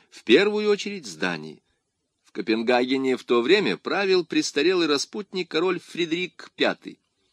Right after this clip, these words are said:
Последние годы жизни король посвятил замаливанию грехов и совершенно отошел от дел. Поэтому власть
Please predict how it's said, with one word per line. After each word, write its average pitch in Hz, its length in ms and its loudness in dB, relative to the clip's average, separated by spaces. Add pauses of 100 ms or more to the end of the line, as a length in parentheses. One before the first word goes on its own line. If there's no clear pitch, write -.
(1200)
Последние 151 580 0
годы 147 340 4
жизни 143 440 -2
король 185 440 0
посвятил 117 480 -2
замаливанию 123 640 0
грехов 95 580 0
и 233 180 -6
совершенно 143 460 -2
отошел 101 460 -4
от 82 100 -12
дел. - 220 -12 (960)
Поэтому 95 360 0
власть 190 560 -2